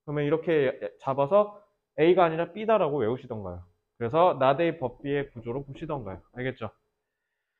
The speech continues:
자, 그러면 해석 나갑니다. 자, 하나씩 해보죠. 자, 학교 교육의 훌륭한 사용은, 훌륭한 용도는, 그러니까 학교 교육을 애들한테 활용시키려면 이런 뜻이죠. 그다지 많이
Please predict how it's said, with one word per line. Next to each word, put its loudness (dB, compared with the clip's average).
자, 4
그러면 2
해석 -2
나갑니다. 2
자, -2
하나씩 -8
해보죠. -6
자, -4
학교 2
교육의 6
훌륭한 0
사용은, -4
훌륭한 -4
용도는, -8
그러니까 2
학교 0
교육을 2
애들한테 -2
활용시키려면 -2
이런 -6
뜻이죠. -12
그다지 6
많이 2